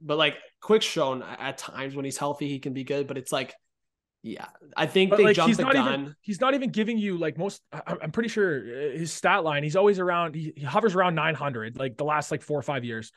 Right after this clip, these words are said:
Speaker 2: So he's
Speaker 1: Yeah.
Speaker 2: not even giving you, like, league average goaltending. So, like,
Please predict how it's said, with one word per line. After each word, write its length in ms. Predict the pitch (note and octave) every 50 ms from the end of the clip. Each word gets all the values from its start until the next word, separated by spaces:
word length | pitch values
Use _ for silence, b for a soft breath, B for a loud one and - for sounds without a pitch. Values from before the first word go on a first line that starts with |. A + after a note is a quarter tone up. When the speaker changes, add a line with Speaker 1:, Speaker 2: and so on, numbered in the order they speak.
| b b b b b
Speaker 2:
So 140 | b - G3+
he's 100 | F#3+ D#3+
Speaker 1:
Yeah. 60 | G3+
Speaker 2:
not 80 | A3+ A#3+
even 120 | A#3+ A#3+
giving 280 | E3 B2+ E3+ F3+ F#3+ F3+
you, 100 | E3+ E3+
like, 160 | D#3+ D3+ -
league 240 | C#3 C#3+ D3+ C#3+ D3+
average 320 | C#3+ C#3 C3 C3+ A#2+ A2
goaltending. 500 | - A#2 A#2+ A#2+ - B2 A2 G2+ G2 A2+
So, 140 | - - C#3+
like, 260 | C#3 C3+ B2+ A#2+ -